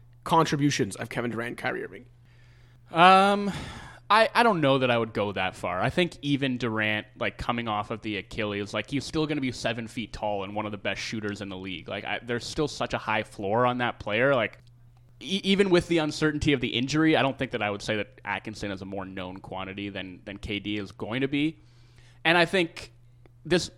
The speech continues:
Speaker 2: should go without saying, but, like, the Nets would do this again ten times out
Speaker 1: Obviously,
Speaker 2: of ten. And,
Speaker 1: yeah.
Speaker 2: like, any team would.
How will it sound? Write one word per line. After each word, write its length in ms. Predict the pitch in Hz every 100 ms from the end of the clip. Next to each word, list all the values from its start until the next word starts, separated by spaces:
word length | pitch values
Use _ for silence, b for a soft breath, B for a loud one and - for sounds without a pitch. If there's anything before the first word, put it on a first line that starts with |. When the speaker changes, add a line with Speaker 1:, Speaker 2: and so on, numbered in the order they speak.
| -
Speaker 2:
should 400 | - - 165 131
go 160 | 131
without 340 | 127 120 113 -
saying, 340 | 110 95 92
but, 220 | 92 -
like, 160 | 98 95
the 80 | 110
Nets 260 | 110 -
would 140 | 107 95
do 160 | 107
this 220 | 101 95
again 320 | 98 104 95 95
ten 240 | - 95
times 320 | - 95 92
out 100 | -
Speaker 1:
Obviously, 240 | - 107 101
Speaker 2:
of 40 |
ten. 80 | -
And, 80 | 95
Speaker 1:
yeah. 40 |
Speaker 2:
like, 100 | - -
any 220 | 147 156
team 320 | - 160 139
would. 340 | 131 135 131